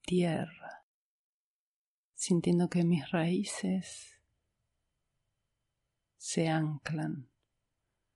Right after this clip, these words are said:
Donde sea, dejo que aparezca simplemente la información donde quiero anclar mis raíces en este momento.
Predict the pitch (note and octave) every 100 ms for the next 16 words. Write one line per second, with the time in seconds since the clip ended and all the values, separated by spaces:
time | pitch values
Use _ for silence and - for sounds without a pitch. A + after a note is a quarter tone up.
0 | _ _ _ _ _ F#3+ F#3 F#3 - -
1 | F#3+ D#3+ D#3 E3 E3 F3 - F3 - F3+
2 | F3 F3 - _ _ _ _ _ _ _
3 | _ _ - - E3 F3+ - G#3+ - -
4 | F#3+ F3+ F3 F3 E3 D#3+ D3 D3 D#3 D3
5 | - D#3 D3+ D3 - F3+ E3+ E3 D#3 F3+
6 | F#3+ G3 F3 - _ - - E3 D#3 D3+
7 | D3+ D3 _ _ _ _ _ _ _ _
8 | E3+ D3+ D#3+ D#3+ E3+ D#3 F3 D#3+ D#3 -
9 | D#3+ D#3 E3 D3+ - D#3+ D#3 D3+ D#3 D#3
10 | D3+ -